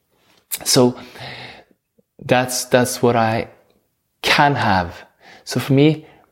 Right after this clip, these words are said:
surrender means feeling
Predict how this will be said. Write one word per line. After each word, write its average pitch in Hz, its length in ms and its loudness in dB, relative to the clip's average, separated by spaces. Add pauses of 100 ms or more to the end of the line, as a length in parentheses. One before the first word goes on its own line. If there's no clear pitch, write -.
(160)
surrender 123 880 2 (100)
means 113 720 0
feeling 147 920 2